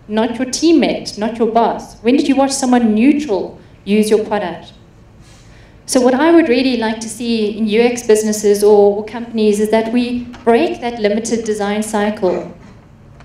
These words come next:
That instead of being so reliant on the metric revolution, we actually go a little bit further than that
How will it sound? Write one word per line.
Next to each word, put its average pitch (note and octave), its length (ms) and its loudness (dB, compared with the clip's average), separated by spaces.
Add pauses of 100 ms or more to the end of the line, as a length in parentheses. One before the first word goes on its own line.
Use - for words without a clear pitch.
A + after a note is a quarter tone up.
(300)
That B3+ 160 2
instead D4 420 0
of D#4+ 160 0
being B3+ 200 -2
so B3+ 440 2
reliant A#3 520 0
on G#3+ 80 -6
the G#3 60 0
metric G#3+ 440 -2
revolution, G3+ 720 2
we A3+ 140 -2
actually D4 600 -2
go A#3 180 2
a A3+ 40 4
little A#3 160 -4
bit A#3 220 -6
further C#4+ 320 2
than G3+ 220 2
that F#3 400 -2